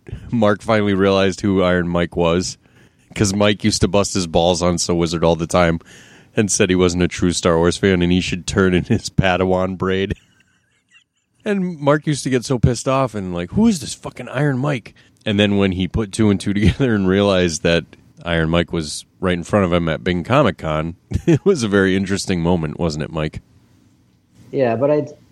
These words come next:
Speaker 2: told him that I'm a fan of his, and I've, I really grew to like him over the years on that show. So
Speaker 1: Well, if
Speaker 2: he's
Speaker 1: you're,
Speaker 2: good on there.
Speaker 1: if you're a fan of his and you like him, then stop referring to their show as so boring. That would be my suggestion to you.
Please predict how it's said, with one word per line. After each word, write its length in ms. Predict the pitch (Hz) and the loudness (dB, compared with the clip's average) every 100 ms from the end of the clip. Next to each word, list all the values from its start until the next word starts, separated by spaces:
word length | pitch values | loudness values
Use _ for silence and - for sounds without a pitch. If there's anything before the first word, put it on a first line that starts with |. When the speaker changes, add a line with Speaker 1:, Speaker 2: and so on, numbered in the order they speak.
| _ - | _ -4
Speaker 2:
told 220 | 156 151 | 0 2
him 80 | 131 | 2
that 80 | |
I'm 140 | 120 113 | 2 2
a 40 | |
fan 340 | 98 92 87 90 | 0 -2 0 -2
of 100 | 82 | 0
his, 260 | 95 90 | 2 2
and 240 | 95 95 95 | 2 2 2
I've, 320 | 104 101 90 _ - _ - | 2 0 -2 _ -20 _ -4
I 60 | 113 | 0
really 440 | 135 131 110 - - | 2 2 0 -4 -6
grew 260 | 110 120 120 | -2 0 2
to 80 | 107 | 2
like 300 | 110 110 104 | 2 2 2
him 140 | 98 | 2
over 200 | 101 90 | 2 2
the 120 | 92 | 2
years 460 | 92 92 92 95 - | 4 2 2 0 -2
on 140 | 101 | 0
that 160 | 98 95 | 2 0
show. 300 | - 101 92 | 0 0 2
So 440 | 92 98 92 90 _ - _ _ _ - | 0 0 2 0 _ -20 _ _ _ -6
Speaker 1:
Well, 100 | 120 | -2
if 60 | 117 | 0
Speaker 2:
he's 100 | 151 | 2
Speaker 1:
you're, 120 | 165 | 0
Speaker 2:
good 100 | 92 | 0
on 160 | 92 95 | -2 -4
there. 280 | 95 92 - | -6 -10 -6
Speaker 1:
if 180 | 107 123 | -4 0
you're 160 | 131 | 0
a 80 | 139 | 0
fan 300 | - 131 120 | 0 0 2
of 100 | 110 | 0
his 380 | 101 87 85 82 | 0 -2 -4 -6
and 100 | 95 | -2
you 120 | 95 | 0
like 240 | 92 87 85 | 2 0 0
him, 180 | 85 80 | -2 0
then 200 | 85 90 | 0 2
stop 340 | - 90 101 | 2 0 2
referring 460 | 107 - 98 92 92 | -2 2 2 2 2
to 160 | 101 | 0
their 180 | 90 90 | 2 0
show 340 | 92 90 80 80 | 2 0 2 2
as 120 | 80 | 0
so 240 | - 82 | 0 0
boring. 420 | 78 78 73 73 73 _ _ _ - | 2 0 0 -4 -12 _ _ _ -6
That 160 | 98 | -2
would 140 | 104 101 | 0 0
be 120 | 104 | 0
my 160 | 92 90 | 2 0
suggestion 600 | - 80 82 73 - 73 | -2 -2 -2 -2 -8 -12
to 120 | - | -8
you. 200 | 78 71 | -6 -6